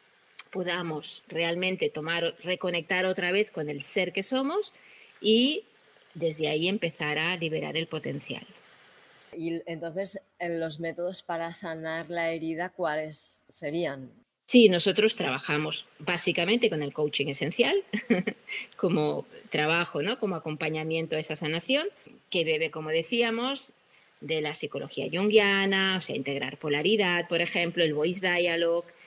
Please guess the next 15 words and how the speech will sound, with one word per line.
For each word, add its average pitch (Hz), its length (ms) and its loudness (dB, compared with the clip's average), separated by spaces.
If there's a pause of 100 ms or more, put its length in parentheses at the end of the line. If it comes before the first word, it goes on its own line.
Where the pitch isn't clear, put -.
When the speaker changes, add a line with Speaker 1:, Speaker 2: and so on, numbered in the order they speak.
(220)
Speaker 1:
luego 151 240 0
filosofía 180 800 2
socrática, 180 840 0
la 156 100 -2
mayéutica, 175 1000 0 (260)
el, 147 760 -2
bueno, 147 320 -8
to-, - 140 -4
toda 175 160 0
una 180 180 0
mirada 165 300 2
de 160 40 2
existencialismo, 185 1160 2
etcétera, 156 400 -2
etcétera. 240 520 2